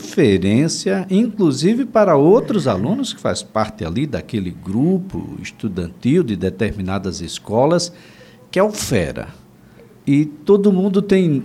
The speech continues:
nele uma expectativa muito grande de que ele vá se dar bem, porque, de fato, no decorrer do, do, do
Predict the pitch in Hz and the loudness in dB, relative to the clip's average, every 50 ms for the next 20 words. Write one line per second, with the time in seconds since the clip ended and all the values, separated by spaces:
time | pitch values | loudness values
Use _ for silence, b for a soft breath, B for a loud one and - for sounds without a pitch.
0 | - - - 90 110 139 131 135 147 175 208 214 180 170 160 151 147 147 147 147 | -6 -12 -12 -10 -6 -2 2 4 6 6 6 6 6 4 4 4 2 0 0 0
1 | - - 190 190 - - 208 202 208 - 180 160 170 170 180 233 247 233 - 180 | 0 0 0 0 0 0 0 0 2 2 2 4 4 4 4 2 2 0 -2 -2
2 | 127 117 117 135 170 208 190 156 131 101 110 107 110 139 131 117 117 101 107 101 | 0 2 4 4 4 4 4 2 0 0 -2 -4 -2 0 0 0 0 0 0 -2
3 | 95 - - - 85 80 82 110 151 208 214 - 240 208 - 208 196 202 208 - | -2 -4 -6 -8 -8 -6 -4 -2 -2 -2 -2 -4 -6 -4 0 0 0 0 0 -4
4 | - - 190 190 233 254 - - - 127 107 110 110 - 131 147 151 147 143 139 | -4 -2 -2 0 0 -2 -4 -4 -2 -2 0 0 0 0 0 0 0 0 0 -2
5 | 135 127 131 175 190 185 - 160 151 120 113 - 120 143 165 160 139 113 117 113 | -2 0 2 4 4 4 2 0 0 0 0 2 2 2 2 0 0 -2 -2 0
6 | 104 98 92 90 90 98 101 98 95 82 82 95 95 | 0 0 -2 -4 -6 -8 -8 -8 -8 -8 -10 -10 -12